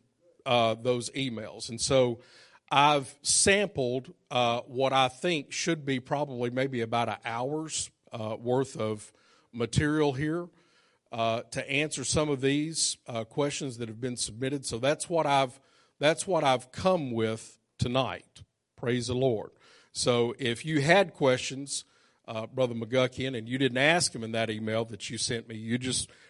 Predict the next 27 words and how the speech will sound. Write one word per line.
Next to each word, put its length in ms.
right 280
now, 200
you 200
start 320
contemplating 800
that, 300
and 160
the 60
Holy 280
Ghost 400
will, 220
you 100
know, 100
maybe 280
there'll 160
be 160
a 60
little 200
bit 180
more 300
that's 180
drawn 380
out. 260
<laughs> 40
At 160
least 380
smile. 640